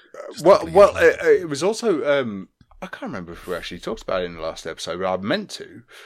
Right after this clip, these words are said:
Speaker 1: is that there's a line in Singin' Like It
Speaker 2: Hmm.
Speaker 1: where, uh, the, the, uh, someone, someone in the film says, um,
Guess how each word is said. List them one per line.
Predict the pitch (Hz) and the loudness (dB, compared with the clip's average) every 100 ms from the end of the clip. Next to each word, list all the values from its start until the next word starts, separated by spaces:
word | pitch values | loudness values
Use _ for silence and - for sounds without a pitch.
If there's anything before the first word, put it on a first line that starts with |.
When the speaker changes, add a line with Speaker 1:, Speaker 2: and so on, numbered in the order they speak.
| - - | -14 -2
Speaker 1:
is | 127 - | 0 2
that | 127 120 139 | 2 2 2
there's | 123 117 | 2 2
a | |
line | 113 135 139 117 110 | 2 2 2 0 -4
in | 104 101 98 98 - | -4 -4 -6 -8 -8
Singin' | - 139 113 104 | 2 2 2 -2
Like | 110 101 - | -2 -4 -8
It | - - _ - - _ _ | -14 -16 _ -20 -20 _ _
Speaker 2:
Hmm. | 92 82 73 _ _ - - | -20 -18 -20 _ _ -12 -6
Speaker 1:
where, | 120 117 113 107 104 123 | 4 8 8 8 4 0
uh, | 110 104 98 - | 2 2 -2 0
the, | 104 98 95 - | 2 2 -2 -2
the, | 104 - _ _ | -2 -2 _ _
uh, | 123 98 - - _ _ - | -14 -14 -14 -16 _ _ -8
someone, | - 147 165 147 | 0 2 2 -4
someone | - - 160 165 | 0 2 4 2
in | 156 | 0
the | 135 | 2
film | 139 107 | 2 0
says, | - 104 92 104 | -2 -2 -2 -2
um, | 101 90 | -4 -6